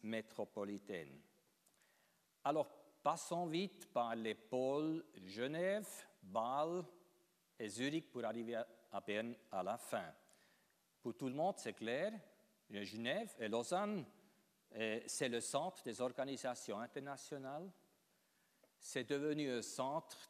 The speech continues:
de la, l'industrie biotechnologique avec les pôles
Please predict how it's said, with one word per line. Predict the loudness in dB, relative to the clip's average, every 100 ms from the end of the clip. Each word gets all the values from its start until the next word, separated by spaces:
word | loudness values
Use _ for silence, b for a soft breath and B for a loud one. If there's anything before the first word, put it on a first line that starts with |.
| 0
de | 4
la, | 6 6 4 0 -2
l'industrie | -2 -2 -4 -6 -4 -4
biotechnologique | -4 -2 0 2 0 -2 0 0 0 -2 -4 0 0
avec | 2 2 0 -2
les | 0 2 -2 -4 -12 0
pôles | 2 4